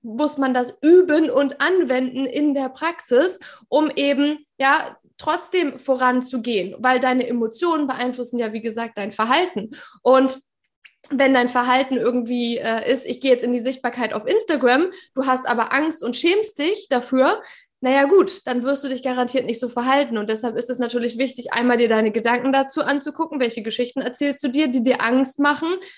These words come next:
was fühlst du, warum fühlst du das, das zu fühlen, das nicht wegzuschieben, sondern dein inneres Kind dafür in den Arm zu nehmen, für es da zu sein. Da hören, gehören ganz, ganz viele Sachen dazu, damit du dich so hältst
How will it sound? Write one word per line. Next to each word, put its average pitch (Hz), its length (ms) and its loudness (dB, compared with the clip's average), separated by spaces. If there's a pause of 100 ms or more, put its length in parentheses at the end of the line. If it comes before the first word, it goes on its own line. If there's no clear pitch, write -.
(100)
was 254 220 0
fühlst 285 420 2
du, 330 160 4
warum 254 380 2
fühlst 285 340 -4
du 294 60 -6
das, 302 240 -2
das 247 200 -6
zu 233 120 -12
fühlen, 302 440 4 (200)
das 233 160 -6
nicht 262 220 2
wegzuschieben, 311 720 2
sondern 269 320 2
dein 240 200 -2
inneres 254 400 -2
Kind 269 180 -2
dafür 254 240 -2
in 240 80 -2
den 240 140 0
Arm 254 240 0
zu 262 120 -8
nehmen, 294 260 0
für 339 120 -8
es 214 160 -4
da 220 240 2
zu 277 160 -6
sein. 294 300 0 (260)
Da 262 200 0
hören, 269 200 4 (160)
gehören 277 300 2
ganz, 269 260 0
ganz 269 220 -4
viele 381 200 2
Sachen 247 300 -2
dazu, 277 400 -6 (180)
damit 262 360 2
du 349 340 6
dich 359 540 -2
so 339 320 2
hältst 330 840 -2